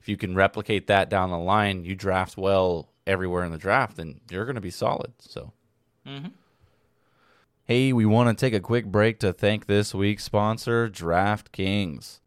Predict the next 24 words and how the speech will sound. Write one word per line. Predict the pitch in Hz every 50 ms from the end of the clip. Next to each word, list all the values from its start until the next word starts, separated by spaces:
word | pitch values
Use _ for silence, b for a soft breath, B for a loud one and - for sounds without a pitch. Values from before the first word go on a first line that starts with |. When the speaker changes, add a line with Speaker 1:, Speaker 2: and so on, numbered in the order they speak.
| _ _ _ _ _ _ _ _ _
Speaker 1:
Hockey | - 107 104 - - 101
fans, | 92 - 110 104 101 101 101 104 101 101 -
feel | - - 123 120 123 123 117
the | 110 104 98
action | 95 95 95 - - 107 98
on | 95 95
the | 98 101 98
ice | 95 101 101 - -
like | 107 107 - 113
never | 117 123 131 123 104 98
before | 87 85 82 - - 101 95 95
with | 92 90 78 -
DraftKings | - 95 87 87 90 - - 113 104 104 104 101 -
Sportsbook, | - 110 104 98 - - 95 95 87 80 - - b b b b b b b
the | 110 123 143 139
official | 107 - 107 95 - - 95 87
sports | - - 98 98 95 -
betting | - 101 92 95 90
partner | - - 110 104 92 110 117 117 - B B 95 B B
of | 101 95 87
the | 98 92 90 82
N | 76
H | 85 92 - - -
L. | 107 98 90 78 69 -